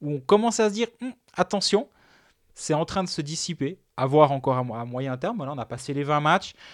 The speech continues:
M-, moi, c'était ce, ce, ce, cette phase dix vingt qui m'inquiétait. Justement, moi, moi, on m'a toujours dit, les, les jeunes, au bout du dixième match, quand ça se répète, ça va vraiment devenir compliqué. Ça l'a été.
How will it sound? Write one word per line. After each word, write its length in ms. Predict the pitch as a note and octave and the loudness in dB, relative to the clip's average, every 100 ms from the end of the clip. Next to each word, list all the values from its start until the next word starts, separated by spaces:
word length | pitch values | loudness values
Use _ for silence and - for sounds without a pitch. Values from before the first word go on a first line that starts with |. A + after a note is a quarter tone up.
| - - | -20 -18
M-, 120 | C3 B2+ _ _ | -16 -16 _ _
moi, 160 | D3 F3 | 2 4
c'était 200 | G#3 F3+ | 4 2
ce, 260 | E3 D3 C#3 | 2 2 2
ce, 300 | - C3+ C3 | 0 -2 -2
ce, 180 | - | -4
cette 240 | B2 C#3 B2+ | -6 -6 -8
phase 400 | - E3+ F3 C3+ | 2 4 4 2
dix 220 | D3+ D3 | -10 -4
vingt 160 | D3+ D3 - | -4 -4 -8
qui 120 | - | -6
m'inquiétait. 460 | C3+ C3 C3+ B2+ A#2+ | -4 -4 -6 -4 -6
Justement, 220 | - C#3 | -4 -4
moi, 120 | C#3+ | -2
moi, 140 | D3+ | -2
on 20 | F3+ | -2
m'a 100 | D3+ | -2
toujours 240 | E3+ E3 | -4 -6
dit, 160 | E3 F3 | -4 -2
les, 220 | C#3+ C3 - - - | -2 -4 -12 -20 -10
les 120 | C3 C#3 | -4 2
jeunes, 240 | D#3+ F3+ | 6 6
au 80 | D#3+ | 4
bout 100 | D3 | -2
du 140 | C3+ | -6
dixième 400 | C3+ E3 D#3 E3 | -8 -2 2 2
match, 260 | D3+ C#3 - | 4 0 0
quand 140 | C#3 | -8
ça 100 | C3+ | -8
se 100 | C3 | -6
répète, 300 | - - B2+ | -6 -4 -6
ça 80 | C3 | -4
va 140 | A#2 | -6
vraiment 400 | A2 A2 C#3+ B2 | -4 -2 0 0
devenir 240 | A#2+ B2 A#2 | -4 -6 -8
compliqué. 320 | A#2+ A#2 - | -10 -12 -16
Ça 160 | - A2 | -12 -8
l'a 120 | A#2 | -6
été. 300 | B2+ G#3 - | -4 -4 -6